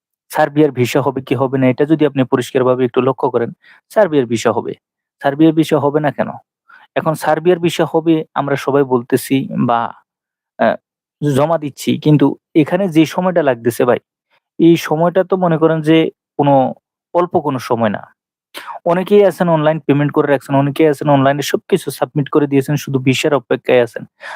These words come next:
আবার অনেকেই বলতেছেন যে ভাই আসলে সার্বিয়ার ভিসা সিন্ডিকেটের মতো হয়ে গেছে, যারা সিন্ডিকেটের কাছে টাকা পয়সা জমা দেয়, সেখানে কিন্তু তাদের ভিসাগুলো হচ্ছে। এই হচ্ছে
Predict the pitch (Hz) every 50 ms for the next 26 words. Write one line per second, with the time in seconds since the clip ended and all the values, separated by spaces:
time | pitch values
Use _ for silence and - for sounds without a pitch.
0 | - - - 151 170 175 170 170 160 165 190 180 160 156 160 151 160 165 147 -
1 | 180 170 165 156 147 147 151 143 139 - 156 165 151 - - 156 147 147 156 170
2 | 160 147 147 139 - - 160 - - - 165 151 147 147 - 170 160 165 160 165
3 | 160 151 - 135 143 147 156 151 151 135 - - 185 202 - _ _ _ _ _
4 | _ _ _ _ - 151 156 165 156 - 170 170 165 160 156 170 165 175 170 170
5 | 170 156 - 170 170 156 147 151 143 147 143 - 175 160 151 151 143 139 131 127
6 | 151 180 180 165 - - 143 139 143 143 139 135 143 135 131 - 135 127 131 131
7 | 123 123 - 135 131 127 123 117 110 117 - - - - - - _ _ _ _
8 | _ _ _ _ _ _ _ _ _ _ _ _ _ _ _ _ _ _ _ _
9 | _ _ _ _ _ _ _ 208 208 220 214 185 208 208 190 - - - 220